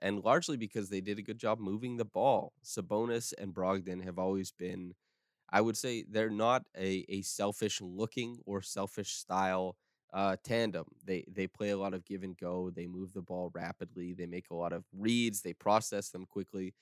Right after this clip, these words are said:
And that was, that was shown tonight with the Pacers' thirty-one assists against the Raptors defense that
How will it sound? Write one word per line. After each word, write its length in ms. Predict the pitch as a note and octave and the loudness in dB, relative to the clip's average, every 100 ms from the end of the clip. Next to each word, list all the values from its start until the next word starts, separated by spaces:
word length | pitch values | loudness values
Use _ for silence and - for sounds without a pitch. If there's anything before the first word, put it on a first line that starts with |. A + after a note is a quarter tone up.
| _ _ _ | _ _ _
And 200 | - G#2+ | 2 4
that 200 | G#2+ C3 | 4 2
was, 440 | - D#3+ C#3+ - - - | 0 0 -2 -6 -6 0
that 140 | A2+ | 0
was 100 | D3+ | 0
shown 240 | - G#2+ | 0 0
tonight 280 | A2+ F#2 F2+ | -2 -4 -4
with 120 | F2 | -6
the 40 | - | -4
Pacers' 520 | F#2+ G2 G2+ F#2+ - | 0 0 0 -4 -4
thirty-one 400 | G#2 G#2 G#2 G#2 | 0 2 2 0
assists 440 | G2+ - F#2+ F#2 - | -2 -4 -6 -6 -8
against 340 | F#2 F#2 F#2+ - | -8 -6 -6 -2
the 60 | |
Raptors 380 | F#2 F#2 - F2 | 0 0 0 -10
defense 420 | - F2+ F#2 F2+ - | -8 -8 -8 -6 2
that 220 | F#2 | 2